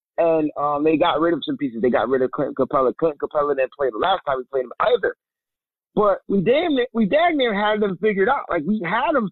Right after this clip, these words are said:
figured out. Like, we did. It just, we couldn't get a couple of balls to bounce our way on rebound. Like, they just bounced the wrong way. Like, can't make that up. And with that,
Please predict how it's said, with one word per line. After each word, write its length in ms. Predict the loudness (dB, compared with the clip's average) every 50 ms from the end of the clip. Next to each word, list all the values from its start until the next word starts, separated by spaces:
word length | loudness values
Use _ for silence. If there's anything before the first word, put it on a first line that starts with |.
| _
figured 300 | -4 -2 -2 -2 -2 -2
out. 220 | -2 -2 -4 -6 -4
Like, 180 | -2 0 0 2 2
we 160 | 0 0 0 0
did. 300 | -2 -2 0 -2 -4 -6 -6 _
It 140 | -4 -4 -4 -2
just, 180 | -2 -4 -4 -6 _ _ _ _ _ _ _ _ _ _ _ -6
we 80 | -4 -2 0
couldn't 220 | 0 2 2 4
get 100 | 2 2
a 60 | 2
couple 320 | 0 -2 -2 -2 0 0 -2
of 100 | 0 0
balls 340 | -2 -2 0 0 -2 -2 -2
to 60 | -2
bounce 300 | -2 0 0 0 0 0 0
our 160 | 0 0 2
way 220 | 2 2 2 2
on 180 | 2 0 0 0
rebound. 480 | 0 0 2 2 0 -2 -4 -6 -10 -14 _ _ _ _ _ _ _ _ _ _ _ _ _ _ _ _ -4
Like, 120 | -2 0
they 80 | 0 0
just 200 | 0 0 -2 0
bounced 260 | 2 2 2 0 -2 -4
the 60 | -2
wrong 280 | 0 0 0 0 0 0
way. 240 | -2 -2 -2 -4 -8 -8 -4
Like, 180 | -2 -2 -2 -2 -6 -14 -16 -18 _ _ _ _ _ _ _ -4
can't 220 | -2 0 0 0 0
make 180 | 0 0 2 2
that 200 | 2 2 2 0
up. 120 | -2 -6 -8 _ _ _ _ _ _ _ _ _ _ _ -2
And 400 | 0 0 0 0 -2 -4 -6 -10 -12 _ -6
with 200 | -4 -2 -2 0 0
that, 280 | 2 2 2 2 0